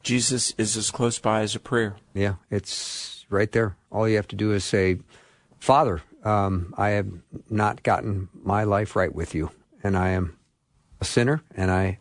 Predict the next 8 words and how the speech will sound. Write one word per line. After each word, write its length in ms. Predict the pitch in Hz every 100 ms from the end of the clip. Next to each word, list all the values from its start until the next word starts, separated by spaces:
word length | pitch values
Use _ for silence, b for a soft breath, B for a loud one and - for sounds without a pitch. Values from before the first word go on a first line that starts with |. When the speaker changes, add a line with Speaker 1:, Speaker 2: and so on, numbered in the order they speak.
| _
Speaker 2:
have 200 | - 85
understood 500 | 107 101 90 - 120
that 80 | 95
you've 160 | 98 -
come 320 | 113 123 120 B B B B B B _ _ _ _ _ -
and 140 | 110
you 80 | 104
died 400 | 110 113 120